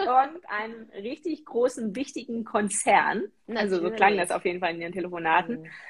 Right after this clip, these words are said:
Speaker 1: Die die ganze Zeit herumtelefoniert hat mit dem, äh, I-T-Service. Der hat sich wahrscheinlich auch richtig doll gefreut, dass die da noch am dreiundzwanzigsten ihr dusseliges Passwort vergessen hat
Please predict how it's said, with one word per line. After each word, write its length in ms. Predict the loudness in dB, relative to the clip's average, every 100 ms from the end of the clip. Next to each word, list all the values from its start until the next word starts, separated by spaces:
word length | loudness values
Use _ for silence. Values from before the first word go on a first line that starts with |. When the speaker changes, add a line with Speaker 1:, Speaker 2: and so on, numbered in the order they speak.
| -18 -20 -6
Speaker 1:
Die 120 | -2 2
die 180 | 2
ganze 340 | 6 6 6 -6
Zeit 440 | -4 0 0 0 -8
herumtelefoniert 1040 | -8 -6 -6 -8 -10 -12 -12 -12 -10 -8 -8
hat 140 | -8
mit 180 | -8 -6
dem, 220 | -4 -4
äh, 400 | 0 2 2 0
I-T-Service. 840 | -2 -6 -8 -6 -2 0 0 -4 -4
Der 100 | -6
hat 120 | -6
sich 80 | -6
wahrscheinlich 320 | -6 -6 -4
auch 180 | -2 -2
richtig 280 | -4 -4 -6
doll 140 | -4
gefreut, 380 | -4 _ -2 0
dass 140 | -4
die 120 | -4 -4
da 120 | -4
noch 140 | -6
am 100 | -8
dreiundzwanzigsten 760 | 0 2 2 -2 -4 -4 -8 -6
ihr 120 | -2
dusseliges 580 | 4 6 6 4 4 2
Passwort 500 | 2 2 4 0 2
vergessen 540 | -2 0 -2 -4 -6
hat 180 | -4